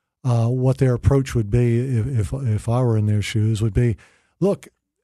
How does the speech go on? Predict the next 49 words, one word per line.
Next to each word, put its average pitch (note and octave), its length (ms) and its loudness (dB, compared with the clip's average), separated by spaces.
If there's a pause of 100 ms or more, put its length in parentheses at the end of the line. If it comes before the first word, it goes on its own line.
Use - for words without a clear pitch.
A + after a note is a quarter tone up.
(100)
you E3+ 120 0
know, C#3 180 2
the, F3+ 420 -8
the D3+ 100 2
money's G3 300 2
being E3+ 140 0
spent E3+ 260 -2
overwhelmingly D3+ 720 2
on C#3+ 260 0
foreign D3 400 0
players C3 320 2
because A2 220 -4
foreign F#3 360 -2
players D3 340 0
are C3+ 40 0
willing C#3+ 240 0
to C3 60 -2
come C#3 240 -2
here B2+ 180 0
and B2 240 -2
play C3+ 480 2
for C3 320 0
this B2+ 180 0
kind A#2+ 240 -2
of G#2+ 60 0
money, A#2 320 0 (720)
you C3 80 0
know, B2 240 0 (320)
and E3 160 2
there's D#3+ 100 2
also G#3+ 240 0
probably D3+ 340 0
an D#3+ 240 -4
inter-, C#3+ 400 0
an C#3+ 140 0
inherent B2+ 420 0
bias. B2 420 0 (460)
I, C#3 120 -2
the, D#3+ 260 -6
the, C3+ 220 0
the C3 140 2
American E3+ 440 2
is C3+ 120 -2
willing D3+ 180 2
to C3+ 60 -2
play C#3+ 200 2
for C3+ 140 -4
sixty C#3 340 -2
thousand, B2 580 0